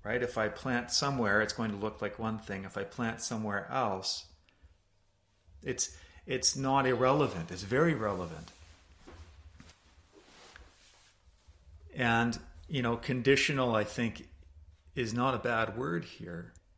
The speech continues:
in the sense of, are we talking about a conditional kind of love of God? No, of course not. But we are, we are saying that this matters,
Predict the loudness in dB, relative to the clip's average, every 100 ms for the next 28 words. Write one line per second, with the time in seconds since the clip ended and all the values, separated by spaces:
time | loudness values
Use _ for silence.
0 | -6 -2 0 2 2 2 4 6 6 4
1 | 0 0 -2 2 4 2 -2 -4 -2 -2
2 | -2 -4 -4 -2 -2 -4 -2 0 0 -4
3 | -4 -4 -2 -4 -6 -6 -6 -8 -8 -6
4 | -6 -6 -6 -8 -10 -6 -6 -6 -10 -20
5 | -16 -4 0 0 0 0 0 0 0 -2
6 | -4 -6 -2 -2 -4 -12 _ _ -20 -6
7 | 0 2 2 -2 -6 -8